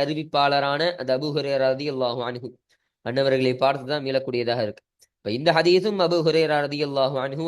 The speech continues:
அன்னவர்களை தொட்டும் அறிவிக்கப்படக்கூடிய ஹதீஸாக இது இருக்கின்றது. பாருங்க, قال، அந்த அபூ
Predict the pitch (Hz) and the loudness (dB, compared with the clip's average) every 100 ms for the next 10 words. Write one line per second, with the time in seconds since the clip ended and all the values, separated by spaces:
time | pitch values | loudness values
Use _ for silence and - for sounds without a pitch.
0 | 143 143 143 135 131 131 131 151 143 135 | -4 -4 -4 0 0 -2 -6 -4 -4 -4
1 | 135 135 127 120 123 131 147 135 123 127 | -4 -4 -4 -6 -6 -6 -6 -6 -8 -8
2 | 127 123 120 120 127 120 113 117 - _ | -6 -6 -4 -6 -8 -10 -8 -10 -12 _
3 | _ _ _ _ _ _ _ _ _ _ | _ _ _ _ _ _ _ _ _ _
4 | 139 147 165 185 185 185 143 151 147 127 | 2 4 4 4 2 2 4 4 2 0
5 | 127 131 | -2 0